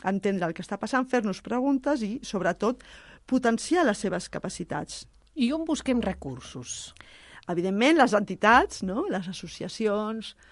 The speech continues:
Speaker 1: de persones amb, amb discapacitat ens poden donar molta informació i ens poden ajudar també a entendre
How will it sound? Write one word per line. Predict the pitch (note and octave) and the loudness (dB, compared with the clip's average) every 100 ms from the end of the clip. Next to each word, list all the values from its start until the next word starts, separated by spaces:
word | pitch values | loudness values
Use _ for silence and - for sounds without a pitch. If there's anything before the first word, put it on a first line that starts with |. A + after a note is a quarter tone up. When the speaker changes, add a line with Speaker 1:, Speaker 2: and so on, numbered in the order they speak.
| _ - | _ -6
Speaker 1:
de | F3+ | -4
persones | G3+ G#3 F#3+ G3 | -4 -4 -2 -2
amb, | F3+ F3+ F3 F3 - | -2 -4 -6 -8 -8
amb | F3 F3 E3+ - | -8 -8 -8 -8
discapacitat | F3+ - E3+ F#3+ G3+ A3 A3+ | -8 -6 -6 -6 -2 -2 -2
ens | G3 - | -4 -2
poden | G#3+ B3 G3+ | 2 2 2
donar | F3+ F3+ F3 D#3+ - - _ - | -2 -4 -4 -6 -12 -20 _ -4
molta | G3 F3 | -2 -2
informació | F#3+ - - - A#3 C4+ F4+ - _ - - - | -4 -6 -8 -2 0 0 0 -12 _ -20 -20 0
i | A3+ | 4
ens | C4 - | 4 4
poden | D4+ E4+ | 4 4
ajudar | D#4 B3 C4 C4 | 4 4 0 2
també | B3 A#3+ C4+ C#4 | 0 2 0 0
a | - | 0
entendre | B3 C4 B3+ B3+ | 0 0 0 0